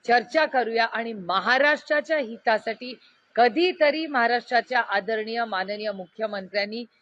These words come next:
मतभेद सोडून महाराष्ट्राच्या हितासाठी, जसं ऑपरेशन सिंदूरसाठी आम्ही देशाच्या हितासाठी सगळे एक झालो, तसं महाराष्ट्राला आता ती गरज आहे. महाराष्ट्राची आर्थिक परिस्थिती,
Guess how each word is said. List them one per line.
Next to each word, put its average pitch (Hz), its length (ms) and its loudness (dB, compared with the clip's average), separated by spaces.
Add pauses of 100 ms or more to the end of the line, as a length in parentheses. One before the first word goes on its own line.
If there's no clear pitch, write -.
(360)
मतभेद 247 760 2
सोडून 226 540 -8
महाराष्ट्राच्या 220 720 -2
हितासाठी, 208 1000 -2 (380)
जसं 208 220 0
ऑपरेशन 240 760 -2
सिंदूरसाठी 220 920 -4
आम्ही 202 260 -8
देशाच्या 208 640 -4
हितासाठी 226 540 -4
सगळे 208 280 -8
एक 208 260 -4
झालो, 190 380 -2 (400)
तसं 226 220 -2
महाराष्ट्राला 233 840 0 (180)
आता - 300 -4
ती 220 180 -10
गरज 190 360 0 (100)
आहे. 180 300 -4 (520)
महाराष्ट्राची 208 640 0
आर्थिक 208 440 -4
परिस्थिती, 262 560 -6